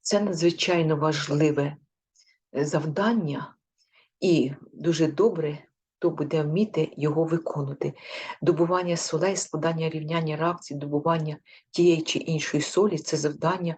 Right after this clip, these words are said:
творчого характеру. Для того, щоб справитися з ним, необхідно добре знати весь попередній матеріал. А попередній матеріал — це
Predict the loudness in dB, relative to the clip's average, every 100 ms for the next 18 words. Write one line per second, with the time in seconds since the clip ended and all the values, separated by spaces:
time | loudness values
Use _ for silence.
0 | -10 -20 _ -2 2 2 2 0 0 0
1 | 0 -2 -4 -8 -8 -8 -10 -14 -14 -8
2 | 0 0 2 4 4 2 -6 -4 -4 -4
3 | -8 -4 0 2 2 -2 0 0 0 0
4 | 0 -4 -16 -4 -4 -2 -4 0 0 0
5 | -2 0 2 2 4 2 2 -2 -2 -4
6 | -4 -6 -6 -14 -10 -2 2 2 2 0
7 | -2 0 2 2 2 0 -2 -2 -2 0
8 | 0 -2 -10 -14 -14 -4 0 0 -2 -4
9 | 0 2 2 0 0 0 2 2 0 -6
10 | -4 2 2 2